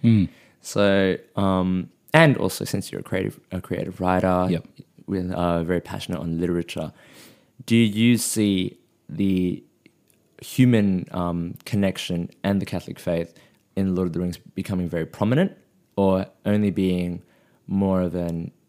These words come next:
Speaker 2: uh, how do we say, uh, just a, a little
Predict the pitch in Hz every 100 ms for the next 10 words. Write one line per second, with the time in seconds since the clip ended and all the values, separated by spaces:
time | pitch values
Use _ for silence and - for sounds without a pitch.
0 | _ _ _ - _ - 82 80 80 -
1 | 95 98 - - - - _ _ _ _
2 | _ - _ _ _ _ - 92 87 85
3 | 82 82 82 - _ - - - - 104
4 | 110 110 113 107 95